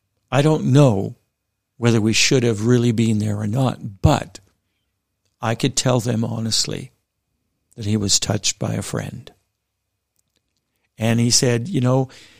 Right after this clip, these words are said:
that's part of command. You don't pass on to others what you're not willing to do yourself.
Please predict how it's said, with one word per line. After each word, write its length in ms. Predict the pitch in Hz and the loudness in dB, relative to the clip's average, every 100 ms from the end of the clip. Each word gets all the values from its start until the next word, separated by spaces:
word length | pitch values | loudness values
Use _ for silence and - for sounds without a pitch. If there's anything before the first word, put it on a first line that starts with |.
| _ _ _ _ _ | _ _ _ _ _
that's 180 | 131 123 | -6 -6
part 340 | - - 156 160 | -4 0 0 0
of 180 | 127 | -2
command. 640 | - 127 120 104 - - - _ _ _ _ _ _ _ _ _ - - - - _ _ _ _ _ _ _ _ _ _ _ _ _ _ _ _ _ _ _ | -4 -2 -2 -4 -8 -16 -20 _ _ _ _ _ _ _ _ _ -20 -20 -20 -20 _ _ _ _ _ _ _ _ _ _ _ _ _ _ _ _ _ _ _
You 180 | 117 123 | -2 2
don't 380 | 147 156 180 - | 4 4 2 -4
pass 400 | 170 147 151 143 | -2 2 4 4
on 200 | 131 131 | 2 0
to 160 | - | -2
others 600 | 139 120 101 110 123 - - _ _ _ _ _ _ _ _ _ | -2 0 2 0 -2 -4 -8 _ _ _ _ _ _ _ _ _
what 180 | 123 - | -2 0
you're 100 | 113 | 2
not 340 | 110 117 135 | 2 0 -2
willing 400 | 151 120 113 104 | -2 0 2 0
to 120 | 107 | -2
do 160 | 101 101 | -2 0
yourself. 840 | 92 92 - 104 92 - - - | -2 0 0 0 -2 -10 -18 -20